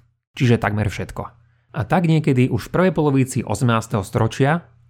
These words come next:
a vďaka Holbachovmu salónu od polovice osemnásteho storočia začala vznikať skupinka veľmi špecifických filozofov. Vravím to tak preto, lebo títo myslitelia pritom redefinovali význam slova filozof a šlo im nielen o filozofické analýzy,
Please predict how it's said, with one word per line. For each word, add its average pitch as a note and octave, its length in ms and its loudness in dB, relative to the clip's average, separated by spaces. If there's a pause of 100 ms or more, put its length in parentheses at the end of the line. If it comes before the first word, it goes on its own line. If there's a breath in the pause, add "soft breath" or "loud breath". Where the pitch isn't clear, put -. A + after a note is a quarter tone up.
a - 60 -6
vďaka G2+ 400 0
Holbachovmu A#2+ 480 2
salónu A2 400 0
od - 80 -14
polovice B2 400 2
osemnásteho A#2 560 0
storočia B2+ 560 -2 (480 soft breath)
začala B2 320 0
vznikať A#2+ 400 0
skupinka D3 640 0
veľmi D3+ 320 2
špecifických A#2 800 -4
filozofov. F#2 480 -10 (920)
Vravím G#2+ 320 0
to B2+ 80 0
tak - 240 -2
preto, D3 480 0
lebo A2+ 240 2
títo A#2+ 240 0
myslitelia D3+ 480 2
pritom B2+ 320 0
redefinovali C3 720 2
význam B2 400 2
slova A2+ 320 -2
filozof G2 560 -6 (480)
a B2+ 80 -8
šlo B2+ 240 2
im A#2 80 4
nielen E3+ 320 2
o G2+ 60 -2
filozofické C3 580 0
analýzy, A#2 720 0